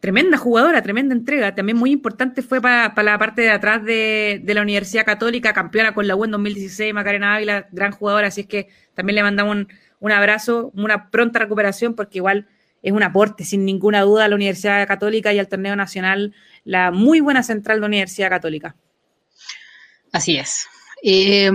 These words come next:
Speaker 2: bueno, ha pasado mucho rato, la, <laughs> nos pasamos un poquito de la hora,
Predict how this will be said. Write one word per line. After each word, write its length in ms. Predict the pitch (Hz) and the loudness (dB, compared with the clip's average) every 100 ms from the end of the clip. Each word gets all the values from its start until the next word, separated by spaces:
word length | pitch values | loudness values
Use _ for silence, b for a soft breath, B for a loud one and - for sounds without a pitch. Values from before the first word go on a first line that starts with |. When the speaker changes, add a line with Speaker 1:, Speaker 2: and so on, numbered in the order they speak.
| 190 - _ | 0 -6 _
Speaker 2:
bueno, 340 | 151 139 143 _ _ _ _ _ _ b b b | -4 -2 -4 _ _ _ _ _ _ b b b
ha 100 | - | -6
pasado 380 | 170 160 170 175 | -2 0 2 2
mucho 240 | 185 185 190 | 2 -4 -4
rato, 280 | 190 202 208 | -2 0 2
la, 260 | 208 214 - | 2 0 -2
<laughs> 380 | 226 - 262 - | -6 0 2 6
nos 160 | 226 226 | 4 4
pasamos 440 | 190 - 185 214 | 0 0 0 2
un 100 | 233 | 2
poquito 320 | 240 240 262 | 2 0 2
de 80 | 262 | 4
la 140 | 254 233 | 4 4
hora, 320 | 262 302 | 2 0